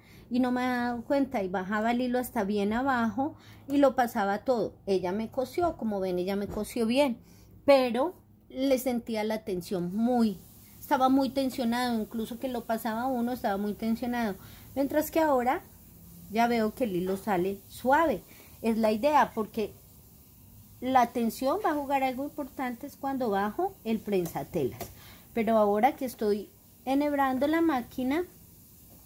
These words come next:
el prensatela debe estar arriba y seguir el camino como les indico para esta Singer Quantum Futura C E doscientos. Gracias, más adelante les voy a mostrar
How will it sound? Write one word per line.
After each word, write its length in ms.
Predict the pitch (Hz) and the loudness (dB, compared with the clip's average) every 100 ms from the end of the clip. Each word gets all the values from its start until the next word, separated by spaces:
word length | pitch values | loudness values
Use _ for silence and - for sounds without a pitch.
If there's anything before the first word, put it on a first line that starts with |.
| - | -10
el 140 | 185 208 | -4 0
prensatela 720 | 220 214 190 - 190 185 214 | 2 2 0 0 2 2 2
debe 220 | 226 233 | -2 -4
estar 260 | 226 262 | -2 2
arriba 560 | 277 294 277 277 226 277 - - - - | 2 0 -2 -2 0 -2 -4 -20 -20 -4
y 280 | 269 339 381 - | 4 4 4 -2
seguir 400 | - 240 202 208 | -2 0 0 -2
el 140 | 220 | -2
camino 500 | - 240 208 214 254 | -2 0 0 0 -2
como 220 | - 247 233 | -2 -4 -2
les 260 | 202 196 | -4 -2
indico 420 | 185 180 170 - - - - - - | -2 0 -2 -6 -20 -20 -20 -20 -4
para 320 | 233 208 185 | 0 4 4
esta 500 | 190 190 180 202 160 | 4 0 -2 -4 -4
Singer 600 | - - 233 233 240 226 - | -8 -4 -2 0 -2 -8 -8
Quantum 500 | 247 240 226 226 254 | -2 0 0 -4 -6
Futura 640 | 240 262 240 240 220 202 233 - - - - - - - - | -6 -8 -8 -4 -2 -2 -4 -10 -20 -20 -20 -20 -20 -20 -18
C 340 | - 233 208 - | -6 -2 -2 2
E 180 | 202 185 | 2 2
doscientos. 760 | 190 185 139 120 127 - - - - - - - - | -2 -4 -6 -6 -10 -16 -18 -20 -20 -20 -20 -20 -8
Gracias, 640 | - 233 247 - 339 - - | 2 2 2 2 0 0 -8
más 260 | 247 226 240 | -6 -4 -2
adelante 560 | 220 214 208 196 196 | -2 0 0 0 -2
les 200 | 262 247 | -2 0
voy 160 | 208 190 | 0 0
a 60 | 190 | 0
mostrar 480 | 208 - 190 180 | -2 -4 -2 -4